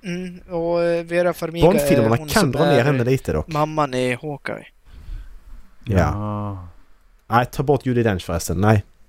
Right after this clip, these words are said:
Speaker 1: Mm.
Speaker 2: Ja,
Speaker 1: Eh, Michael
Speaker 2: Bond-filmer, ja.
Speaker 1: Fassbender.
Speaker 3: Vänta lite.
Speaker 2: Alltså, han,
Speaker 3: Mamman i
Speaker 2: han gör också
Speaker 3: Hawkeye.
Speaker 2: bra.
Speaker 1: Han, Fassbender
Speaker 2: Han
Speaker 1: var
Speaker 2: gör
Speaker 1: väl
Speaker 2: bra.
Speaker 1: med i, eh, Assassin's Creed i och för sig.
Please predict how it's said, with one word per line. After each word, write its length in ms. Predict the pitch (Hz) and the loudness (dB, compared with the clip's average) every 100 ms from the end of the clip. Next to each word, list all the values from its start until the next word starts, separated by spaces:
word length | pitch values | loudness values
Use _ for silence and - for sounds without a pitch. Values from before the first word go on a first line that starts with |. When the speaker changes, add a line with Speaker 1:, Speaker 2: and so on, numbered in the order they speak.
| - | -18
Speaker 1:
Mm. 220 | 165 165 175 - | -12 -12 -14 -16
Speaker 2:
Ja, 60 | - | -8
Speaker 1:
Eh, 80 | 165 170 | -2 0
Michael 140 | 175 175 | 0 2
Speaker 2:
Bond-filmer, 420 | 175 127 - 185 208 | 4 4 4 2 4
ja. 60 | |
Speaker 1:
Fassbender. 320 | 196 180 190 - - - - - _ _ _ - - - - - _ _ _ _ _ _ | 2 0 -4 -8 -20 -20 -20 -20 _ _ _ -20 -20 -20 -20 -20 _ _ _ _ _ _
Speaker 3:
Vänta 240 | 120 131 | 0 6
lite. 240 | 127 113 110 | 6 6 0
Speaker 2:
Alltså, 280 | - - 147 | -4 -2 0
han, 140 | 185 214 - | 4 4 4
Speaker 3:
Mamman 140 | 131 | 4
i 20 | 165 | 2
Speaker 2:
han 140 | 226 | 4
gör 180 | 233 202 | 4 4
också 220 | - - | 2 -2
Speaker 3:
Hawkeye. 160 | 123 170 | -2 -2
Speaker 2:
bra. 100 | 95 - - - _ _ - - - _ | -4 -12 -20 -20 _ _ -20 -18 -18 _
Speaker 1:
Han, 320 | - 185 208 _ _ _ - | 2 2 0 _ _ _ -18
Fassbender 540 | - 214 196 196 170 | -2 -2 0 -2 0
Speaker 2:
Han 100 | 107 | 0
Speaker 1:
var 60 | 180 | 2
Speaker 2:
gör 80 | 185 | 2
Speaker 1:
väl 60 | |
Speaker 2:
bra. 60 | - | 2
Speaker 1:
med 220 | 156 139 | 2 2
i, 400 | 139 139 131 131 120 - | -2 -2 0 0 -2 -8
eh, 60 | - | -4
Assassin's 440 | 147 147 143 - | 2 2 0 -4
Creed 280 | - 160 120 | -4 -4 -4
i 60 | 110 | -6
och 40 | |
för 80 | 120 | -4
sig. 260 | 123 110 | -4 -6